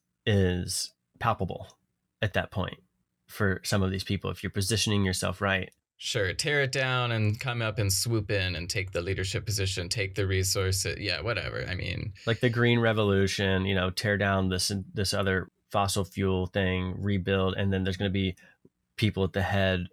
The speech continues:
Speaker 1: the forefront of that, that are going to rake in all of the benefit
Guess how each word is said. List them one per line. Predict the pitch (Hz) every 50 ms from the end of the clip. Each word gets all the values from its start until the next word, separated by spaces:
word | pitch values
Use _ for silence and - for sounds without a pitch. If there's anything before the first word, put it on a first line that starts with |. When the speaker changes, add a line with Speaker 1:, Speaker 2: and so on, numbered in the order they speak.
| _ -
Speaker 1:
the | 98
forefront | 92 - - 101 98 92 - - 98 95 92 -
of | 92 87
that, | 92 90 87 85 85 - - _ _ _ - 95
that | 101 95 90 - _ _ -
are | 95 95 90 90 87 87 87
going | - - 101 92 92 92 90
to | - 95 92
rake | 90 87 87 90 -
in | 90 90 87 87 90 90
all | - 95 92 90 90
of | 90 87 90
the | 95 92 87 90 92 92 98 _ _ _ -
benefit | 110 104 98 92 - 98 - -